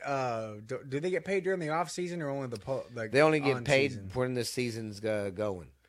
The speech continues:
Speaker 2: So every Friday they get a check. So you think they're getting a hundred thousand dollar checks every fucking Friday.
Speaker 1: If not more.
Speaker 2: Yeah.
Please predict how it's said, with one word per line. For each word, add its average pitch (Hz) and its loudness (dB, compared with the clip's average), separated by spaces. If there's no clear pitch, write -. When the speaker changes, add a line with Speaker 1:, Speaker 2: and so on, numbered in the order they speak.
Speaker 2:
So 127 2
every 139 6
Friday 135 6
they 113 0
get 113 -2
a 101 -8
check. 101 -2
So 131 2
you 127 0
think 147 0
they're 135 -2
getting 135 0
a 117 -2
hundred 135 0
thousand 131 2
dollar 123 2
checks - 2
every 123 2
fucking 110 -4
Friday. 90 -4
Speaker 1:
If 185 -4
not 135 -2
more. 117 -4
Speaker 2:
Yeah. 131 4